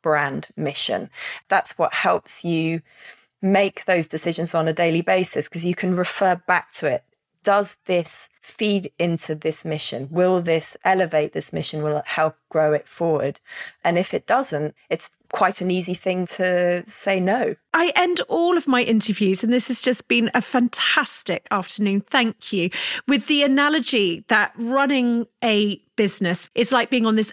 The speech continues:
Speaker 2: epic roller coaster. And of course, you know, yours would be full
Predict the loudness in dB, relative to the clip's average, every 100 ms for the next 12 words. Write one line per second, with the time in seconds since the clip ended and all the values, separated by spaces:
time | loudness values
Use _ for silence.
0 | -2 -4 0 0 0 -4 -12 _ _ 0
1 | 2 2 0 -2 -2 -2 -2 -2 0 0
2 | 0 -2 0 2 2 2 -2 -2 0 2
3 | 4 2 2 0 0 0 0 -4 0 2
4 | 2 -2